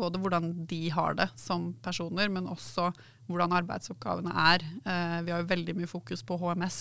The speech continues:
ute hos oss, for det er, eh, høy risiko ute på anleggene våre. Eh, vi har veldig fokus på det, og derfor er det viktig for meg å ta meg tid til å snakke med de ansatte ute. Eh, fordi jeg vil at de skal ha det best mulig på jobb, og som regel så ser jo de løsninger som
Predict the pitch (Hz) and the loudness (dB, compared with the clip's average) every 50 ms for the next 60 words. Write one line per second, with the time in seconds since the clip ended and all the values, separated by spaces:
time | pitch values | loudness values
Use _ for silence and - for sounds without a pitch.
0 | - - 196 175 - - 175 - 190 196 - - - - 185 180 175 170 175 180 | -2 -2 -4 -4 -4 -6 -2 0 0 0 0 -2 -4 -4 -2 0 2 4 4 4
1 | 185 185 185 185 185 185 180 - - - - - - - - - - - - - | 2 0 -2 -2 -2 -4 -4 -6 -10 -16 -18 -18 -18 -18 -20 -20 -20 -20 -14 -4
2 | - 170 202 196 180 175 151 - 175 - 240 302 320 - - - - 208 202 - | 0 2 2 4 4 2 0 -2 0 4 4 4 4 2 -2 -4 -2 -2 -2 2
3 | 185 202 196 190 180 180 170 165 170 165 165 170 175 220 254 226 - - - 208 | 4 4 4 6 4 0 0 0 0 0 0 4 6 6 6 4 2 -2 -2 0
4 | 202 196 190 190 190 196 196 190 190 202 196 180 170 180 - - 170 165 - - | 0 2 0 0 0 2 2 2 4 2 2 0 -2 -4 -4 -4 -6 -6 -6 -6
5 | 175 - - 190 180 202 214 202 190 170 - - 220 208 190 180 185 - - - | -8 -6 -4 2 4 4 4 4 2 -2 2 4 4 4 4 4 0 -4 -4 -6
6 | 180 170 175 180 170 165 165 170 170 - - - 170 160 - 165 170 - - - | -6 -4 -2 -2 0 0 0 -2 -4 -2 0 0 2 2 0 -2 -4 -6 -6 -6
7 | 175 170 170 175 - 180 170 170 170 - - 190 120 113 - - - 175 170 170 | -4 -4 -4 -4 -4 -4 -2 -2 -2 -2 -4 -4 -4 -6 -8 -8 -6 -4 -2 -2
8 | 170 165 170 170 - - - - - - - 190 196 180 175 170 - 175 185 - | 0 0 0 -2 -4 -8 -16 -20 -12 -4 2 4 4 4 4 2 -2 -2 0 0
9 | 208 185 - - 202 220 220 - - - - - - - - - - - 190 196 | 0 0 4 4 4 4 4 2 -4 -18 -18 -18 -18 -16 -18 -18 -6 -2 0 2
10 | 190 185 185 185 190 185 180 180 - - - 190 180 180 175 175 175 175 175 175 | 4 4 2 0 0 -2 -4 -4 -6 -6 -4 -2 -2 0 0 0 0 0 0 0
11 | 180 180 180 175 170 170 170 175 180 185 165 - - - 180 175 160 170 170 170 | 0 0 0 0 0 0 0 0 0 -2 -4 -4 -4 -2 -2 -2 0 0 0 -2
12 | 156 - - 185 175 165 160 - 170 202 226 214 - 185 190 185 185 - 196 190 | -2 -2 0 0 0 0 0 2 4 4 4 4 0 0 2 2 2 2 2 2
13 | 175 170 165 175 - 190 190 - 185 175 175 175 170 170 175 170 160 - - 165 | 0 0 -2 -2 -2 0 2 2 2 2 2 2 0 0 0 -2 -2 -4 -4 -2
14 | 160 170 165 - 175 170 | -2 -2 -2 -2 -2 -2